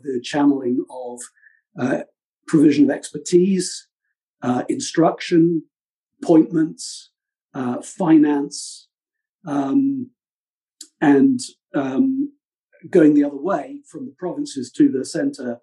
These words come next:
um, propaganda, you know, footage of operations that have been carried out by the provinces, especially the very active ones in places like,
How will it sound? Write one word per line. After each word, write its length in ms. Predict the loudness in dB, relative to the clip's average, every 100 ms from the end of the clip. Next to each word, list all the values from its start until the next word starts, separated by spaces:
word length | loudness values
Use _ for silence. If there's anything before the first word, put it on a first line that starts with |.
| _ _ _ -6
um, 400 | -2 2 4 4 4
propaganda, 560 | 2 4 4 4 2 -4 -12
you 100 | -6
know, 80 | -4 -2
footage 380 | 0 0 -2 -2
of 220 | -4 -4 -8
operations 680 | -4 -2 0 0 0 -2 -2
that 80 | -10
have 100 | -6
been 140 | -4
carried 320 | -2 -4 -4
out 240 | -10 -10 -10
by 200 | -12 -12
the 160 | -18 _ _ _ 0
provinces, 680 | 2 2 2 4 2 2 -6
especially 440 | -2 -2 0 2
the 120 | 2
very 220 | 0 0 0
active 320 | -2 0 0
ones 340 | 2 4 2
in 200 | 0 -4 -8 -20 _ _ -2
places 380 | 0 0 -2 -2
like, 280 | -4 -6